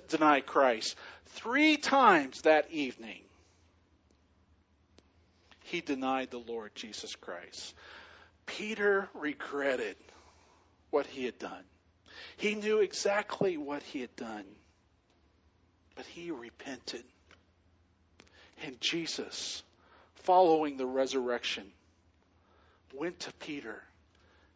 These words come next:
and he restored P-, Peter. And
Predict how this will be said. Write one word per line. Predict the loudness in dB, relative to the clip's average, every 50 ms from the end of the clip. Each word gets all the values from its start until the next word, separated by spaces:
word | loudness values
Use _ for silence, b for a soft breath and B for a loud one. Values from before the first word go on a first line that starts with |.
| -12
and | -12 -12 -12 -12 -14 -14 -10 -10
he | -8 -8 -8 -8 -10 -12 -14
restored | -14 -12 -8 -6 -6 -6 -6 -10 _ -8 -4 -4 -2 -4 -4 -6 -10 -14 -18 _ _ -18
P-, | -16 -16 -16 _ _
Peter. | -14 -12 -12 -10 -12 -14 -14 B B B B B B
And | -10 -10